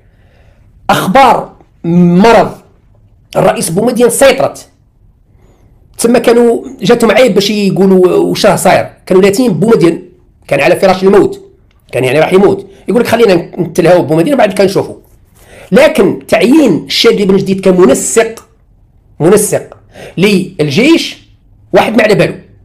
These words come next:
شكون اللي حطه. فيما بعد عرفوا أنه اللي حطه منسق هو قاسم رباح. لماذا؟ لأنه الشادلي بن جديد من أقدم الضباط، بالرغم من أنه لم يكن هو أقدمهم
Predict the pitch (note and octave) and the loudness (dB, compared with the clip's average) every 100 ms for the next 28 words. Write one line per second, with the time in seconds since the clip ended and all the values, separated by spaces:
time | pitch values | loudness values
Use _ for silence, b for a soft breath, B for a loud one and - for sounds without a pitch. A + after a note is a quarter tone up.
0 | _ - - G3+ F#3 - - _ _ _ | _ -8 -2 -2 -2 -6 -14 _ _ _
1 | _ _ _ _ _ B B - B3 F#3 | _ _ _ _ _ B B 0 2 4
2 | F#3+ F3+ E3+ - - E3+ F#3+ G#3 G#3 G3 | 2 0 -2 -10 -2 -2 0 -2 0 2
3 | E3+ D#3 - - D3+ - A3+ A#3+ F#3+ F#3+ | 2 0 -8 -10 -6 -2 -2 0 0 2
4 | D#3 G3 G3 - A3+ A3+ B3 C4 A#3+ C4 | 0 0 -2 -4 -2 0 0 0 0 -2
5 | - - _ _ _ _ _ _ _ _ | -4 -12 _ _ _ _ _ _ _ _
6 | _ _ _ _ _ - F#3+ A#3 G#3 A2 | _ _ _ _ _ -4 0 2 0 -4
7 | - F3+ G3+ G3 D3+ A#2+ - _ b b | -4 -2 0 0 0 -2 -8 _ b b
8 | b b b - - G3+ G3+ F#3+ D#3+ D#3+ | b b b -4 0 0 2 2 0 -4
9 | C3 - - E3+ - - F#3 E3+ B2 D#3+ | -4 -8 -4 -2 -2 -2 0 0 0 0
10 | D#3+ G3 G3 - _ _ - D#3 E3 F3+ | 0 0 -2 -14 _ _ -4 -2 0 0
11 | F#3 F3 D3+ E3 A#3 G3 G#3 F#3+ - - | 0 0 2 2 2 2 2 2 2 0
12 | - F3+ D#3+ C3+ A#2 | 0 2 2 0 -6